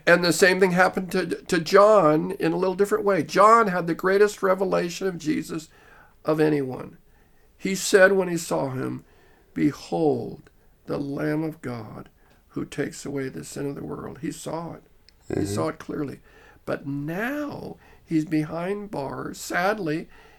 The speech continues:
Speaker 1: he never sees daylight again. And he said,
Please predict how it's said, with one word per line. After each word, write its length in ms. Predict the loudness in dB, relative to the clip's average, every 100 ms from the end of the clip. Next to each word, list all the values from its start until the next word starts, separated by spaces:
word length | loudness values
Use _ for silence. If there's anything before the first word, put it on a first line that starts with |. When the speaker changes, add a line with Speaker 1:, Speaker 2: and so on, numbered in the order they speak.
| _
Speaker 1:
he 160 | -4
never 320 | 0 2 4 2
sees 380 | 0 -6 -4
daylight 560 | -4 -4 -4 -4 -4 -6
again. 640 | -8 -8 -8 -8 -10 -16 -4
And 120 | 4
he 80 | 4
said, 380 | 4 4 6 6